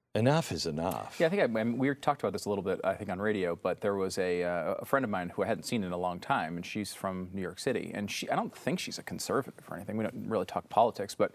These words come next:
Speaker 2: it was, her tone was very much, like, mocking the people who are walking around outside with masks still. Like, I think that's penetrated beyond the crazy,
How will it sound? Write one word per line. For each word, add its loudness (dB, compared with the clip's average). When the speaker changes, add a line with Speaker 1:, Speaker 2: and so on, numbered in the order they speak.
Speaker 2:
it -2
was, 4
her 6
tone 6
was 4
very 8
much, 4
like, 4
mocking 6
the 4
people 6
who 6
are 8
walking 6
around 2
outside 2
with -4
masks -2
still. -2
Like, 4
I 10
think 2
that's 10
penetrated 4
beyond 6
the 2
crazy, 4